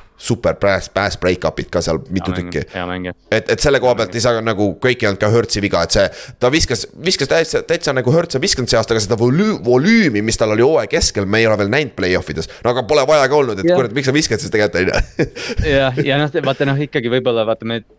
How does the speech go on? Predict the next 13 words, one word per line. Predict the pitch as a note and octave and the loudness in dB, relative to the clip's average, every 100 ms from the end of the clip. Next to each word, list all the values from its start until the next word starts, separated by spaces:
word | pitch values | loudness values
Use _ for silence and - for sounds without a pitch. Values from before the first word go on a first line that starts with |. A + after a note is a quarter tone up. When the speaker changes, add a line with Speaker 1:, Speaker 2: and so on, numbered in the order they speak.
| - - | -20 -12
Speaker 2:
eelmine | C3+ C#3 G#2 G2+ | -4 -2 -2 -6
nädal | G2+ G2+ F#2+ | -4 -4 -2
või, | G2 G#2 | -4 -2
jah, | G#2+ | -4
eelmine | G#2+ F#2 F#2 | -4 -8 -8
nädal | F#2 F#2 F#2 | -6 -4 -6
oli | F2+ | -4
see, | G2 | -4
kus | G2 G2+ | -4 -4
me | F#2+ | -4
nagu | G2 | -2
natukene | G#2+ - G2+ F#2+ F#2 | -4 -4 -4 -4 -4
võib-olla | F#2+ | -6